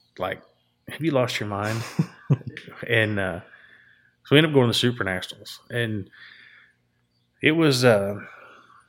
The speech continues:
Speaker 1: it was a learning experience for sure.
Speaker 2: Mm-hmm.
Speaker 1: Uh, way underpowered there for sure.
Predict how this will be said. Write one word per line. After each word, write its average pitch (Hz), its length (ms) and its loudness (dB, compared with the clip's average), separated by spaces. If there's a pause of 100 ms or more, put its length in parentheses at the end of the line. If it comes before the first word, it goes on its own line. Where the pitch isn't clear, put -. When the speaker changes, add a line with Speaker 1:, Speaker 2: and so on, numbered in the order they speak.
(460)
Speaker 1:
it - 80 -6
was 143 80 -2
a 151 60 0
learning 120 320 2
experience 120 720 -4 (540)
for 101 140 -8
sure. 113 360 -2
Speaker 2:
Mm-hmm. 127 420 -6
Speaker 1:
Uh, 104 220 -2
way 110 160 2
underpowered 104 600 2
there 101 440 -2
for - 100 -8
sure. 95 380 -4